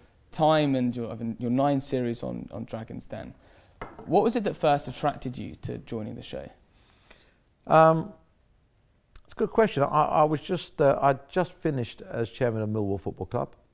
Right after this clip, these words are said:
Speaker 2: I just stood down after doing eight years f-, on that. Um, I had a great time. Uh, and it's strange, at the minute you leave football, uh, I was still a shopkeeper, still had my shopkeeping businesses. Your phone goes quiet by about eighty percent.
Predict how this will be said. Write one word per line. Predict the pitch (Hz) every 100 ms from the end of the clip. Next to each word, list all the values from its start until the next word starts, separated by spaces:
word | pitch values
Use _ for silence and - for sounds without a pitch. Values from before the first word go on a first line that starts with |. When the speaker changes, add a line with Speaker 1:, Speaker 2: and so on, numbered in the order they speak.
| -
Speaker 2:
I | 110
just | 110 101
stood | 110 104
down | 107 98
after | 95 92 104
doing | 98 101 95
eight | 95
years | - 101 95 90
f-, | - - - -
on | 92
that. | 104 127 - _ - _ _ _
Um, | 110 107 113
I | 107
had |
a | 101
great | 90 117 107
time. | 107 117 135 - _ _ _ _ -
Uh, | 113 110 110 120 - -
and | 120 123
it's | 131
strange, | - 143 120
at | 104
the | 87
minute | 127 143
you | 139
leave | 123 117
football, | 131 135 110 107 - - _
uh, | 104 110
I |
was | 123
still | - 147
a |
shopkeeper, | 104 123 - 90 95 107
still | - 113
had | 95
my | 95 -
shopkeeping | - - - - 92 92
businesses. | 90 95 87 101 110 _ _ _ -
Your | 127
phone | - 143 127
goes | 107 101
quiet | - 123 104 -
by | -
about | 98 104 110
eighty | 110 101
percent. | 98 104 113 85